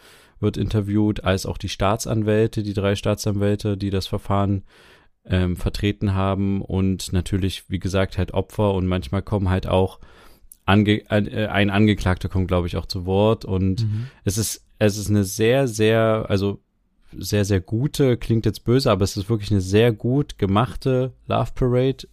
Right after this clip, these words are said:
Speaker 1: ähm, Dokumentation in dem Fall oder beziehungsweise generell eine gute Dokumentation über so einen Gerichtsprozess
Speaker 2: Mhm.
Speaker 1: und was das halt für Folgen hatte für die einzelnen Personen und also sehr spannend gemacht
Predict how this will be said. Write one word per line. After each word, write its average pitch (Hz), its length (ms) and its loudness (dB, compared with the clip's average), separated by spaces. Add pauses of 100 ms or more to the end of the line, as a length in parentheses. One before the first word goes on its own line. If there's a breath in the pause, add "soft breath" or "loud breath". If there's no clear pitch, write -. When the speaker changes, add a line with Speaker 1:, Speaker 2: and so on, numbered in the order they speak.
(120)
Speaker 1:
ähm, 107 840 2
Dokumentation 120 840 2
in 110 60 0
dem 117 140 0
Fall 113 160 0
oder 101 280 2
beziehungsweise 104 680 0 (480 loud breath)
generell 110 440 4
eine 101 180 4
gute 120 260 0
Dokumentation 107 800 4
über 98 160 2
so 98 80 0
einen 95 100 2
Gerichtsprozess - 880 -2
Speaker 2:
Mhm. 120 240 2 (340 loud breath)
Speaker 1:
und 98 220 0
was 101 200 2
das 98 300 0
halt 98 140 0
für 95 120 -6
Folgen 107 480 2
hatte 107 260 2
für 101 220 0
die 104 120 0
einzelnen 101 440 2
Personen 101 460 2
und 95 300 -2
also 98 300 2 (840 loud breath)
sehr 113 220 4
spannend 127 400 2
gemacht 117 680 0